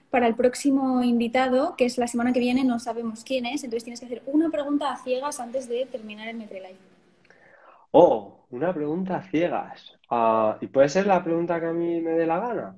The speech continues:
Speaker 1: La que a ti te dé la gana.
Speaker 2: Mm, vale. Pues fíjate, <laughs> fíjate que le voy a preguntar por algo que no le apetezca, o sea, que este, y le voy a decir un destino para tirarte un mes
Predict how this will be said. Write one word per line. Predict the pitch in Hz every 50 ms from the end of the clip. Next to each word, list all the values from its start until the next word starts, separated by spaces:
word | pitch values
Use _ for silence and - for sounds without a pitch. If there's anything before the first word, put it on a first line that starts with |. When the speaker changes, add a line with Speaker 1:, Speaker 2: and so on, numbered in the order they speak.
| - -
Speaker 1:
La | 233 226 214
que | 214 220
a |
ti | 214 233 226
te | -
dé | 240 233 214
la | 214 202
gana. | 196 196 190 202 208 214 - _ _ _ _ _ _
Speaker 2:
Mm, | 117 131 165 190 175 151 127 113 104 98 98 95 95 - - _ _ _ _ _ _ _ _
vale. | - 110 110 101 98 92 - - - _ _ - - - - - - - _ _ _
Pues | - - 135 135 135 131 131 127 131 127 127 127 127 123 123 123 123 120 123 120 120 - - - - _ - 143 135
fíjate, | - - 147 - 180 160 - - - - 208 196 - - - - _ -
<laughs> | - - - - - _ _ _ - - - - - - - - _
fíjate | - - 147 151 175 180 185 190
que | 190 185
le | 175 165
voy | 151
a | 147 151 151
preguntar | 170 156 143 139 135 131 - 143 160 175 175
por | - 135 127
algo | 127 135 147 147 139
que | - 127
no | 117 117 117 113
le | 110 110 110 107
apetezca, | 104 104 104 - 107 95 - 107 - - - 117 104 101 101 98 101
o | - - 110
sea, | - - 110 104
que | - 104 101 98 101 98 110 113
este, | 110 - - 147
y |
le | 123 107
voy | 104 107
a | 104
decir | 104 104 - - 123 131 131 - _ -
un | 143 151 170 180 170 - _ _ _ _ _ _ _
destino | - 120 131 123 - - - - 175 185 202 226 254 254 247 - _ _ _ _ _ _ _ _ _ _ _ _ _ _ _ _ _ _ _ _ _ _ _ _ _ _
para | - 135 127 127 120 120
tirarte | 131 131 147 151 151 -
un | 151 139
mes | 139 160 196 208 -